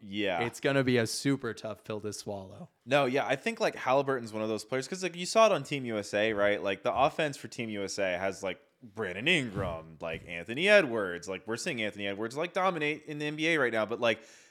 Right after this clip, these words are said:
Speaker 1: Team U S A really went up a level when they had, like, Halliburton on the court, kind of being that facilitator, that glue guy, like, it's kinda crazy, like, in this league where,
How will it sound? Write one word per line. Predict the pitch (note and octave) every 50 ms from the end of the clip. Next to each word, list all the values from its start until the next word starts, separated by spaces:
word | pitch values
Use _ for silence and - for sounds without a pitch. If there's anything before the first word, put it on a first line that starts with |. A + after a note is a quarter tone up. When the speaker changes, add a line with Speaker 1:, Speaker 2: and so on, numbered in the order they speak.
| _ _ _ _ _ _ _ _ _
Speaker 1:
Team | - - F#3+ G3+
U | A3 A3+
S | G#3+ -
A | G#3 F3
really | C#3+ D3 D#3+ E3
went | D3+ D3 C3 C3
up | E3 D3
a | B2+
level | A2+ G#2+ G#2+ A#2 C#3 D#3 D3+
when | C3 A#2
they | A2+ A2
had, | A2+ A#2+ A2+ G2+
like, | A2 F#2+ F2+ - _ _ _ -
Halliburton | - - - C#3+ D#3 C3+ B2 A#2 G#2+ A2
on | G#2 G2+
the | G2
court, | - - A2+ G#2 G2+ G2 -
kind | A2+ G#2
of | G2+ F#2 G2 _ _ _ _ _ _
being | B2 B2 A#2 A2+
that | A2 G#2+ G#2 - - _ -
facilitator, | - G2 - - A#2+ A2+ A2+ A2+ G#2+ - A2+ G2+ G2+ G2+ G2+ G2+
that | G2 F#2 F2+ -
glue | - G2+ G2+ G2+
guy, | F#2 G#2 G2+ G2+ G2+ G2+
like, | F#2+ F#2 F2+ F2+ - - - - _ _ _ _ _ _ _ _ _ _ _ _
it's | D3+ D3+ D3+ -
kinda | - - C4 G3+
crazy, | - G#3+ G#3+ G3 F3+ D#3
like, | C#3 C3 - D3+
in | D3 D3 F3 F3+
this | F3 D#3+ - -
league | B2 A#2 A#2+ B2+ B2+ A#2+ G#2+ -
where, | G#2 G#2+ G#2+ G#2 G2+ G2 F2+